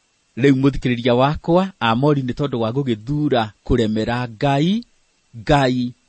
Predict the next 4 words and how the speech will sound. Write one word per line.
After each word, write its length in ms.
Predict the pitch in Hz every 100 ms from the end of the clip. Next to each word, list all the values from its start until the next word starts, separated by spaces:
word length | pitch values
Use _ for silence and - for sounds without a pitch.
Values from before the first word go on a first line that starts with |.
| -
nĩamatuĩrĩire 1000 | 160 151 104 90 - 113 110 107 110 107
ciira. 720 | - 123 104 92 98 98 90 - _ _ _ _ _ -
Rĩu 200 | 226 285
haha 540 | 208 208 185 165 147